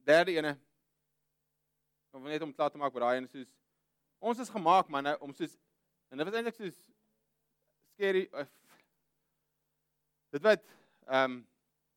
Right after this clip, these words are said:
Alicia kom sê, het hier so, soos oor die emosionele daarvan, dat die vrouens,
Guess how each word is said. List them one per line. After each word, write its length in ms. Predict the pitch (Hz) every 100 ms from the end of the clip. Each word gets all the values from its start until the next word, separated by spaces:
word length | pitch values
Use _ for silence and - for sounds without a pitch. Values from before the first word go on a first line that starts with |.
| _ _ _
Alicia 240 | - - 190
kom 120 | 185
sê, 140 | - 170
het 100 | 151
hier 80 | 170
so, 100 | 147
soos 160 | - 127
oor 160 | 151
die 60 | 160
emosionele 480 | 156 - 127 139 160
daarvan, 500 | 135 113 - 92 113 _ _ _ _ 127
dat 80 |
die 80 | 123
vrouens, 320 | 180 190 175